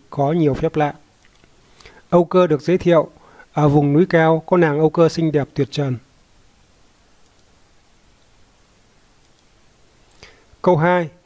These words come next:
chi tiết Âu Cơ sinh bọc trăm trứng muốn nói điều gì?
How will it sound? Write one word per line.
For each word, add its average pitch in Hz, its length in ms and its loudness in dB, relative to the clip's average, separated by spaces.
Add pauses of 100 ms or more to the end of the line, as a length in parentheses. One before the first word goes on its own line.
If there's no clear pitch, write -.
(380)
chi 202 180 0
tiết 233 180 4
Âu 202 140 2
Cơ 196 240 2
sinh 196 220 -6
bọc 170 220 -4
trăm 185 160 0
trứng 180 340 0 (180)
muốn 165 180 0
nói 180 140 2
điều 156 180 2
gì? 147 240 -6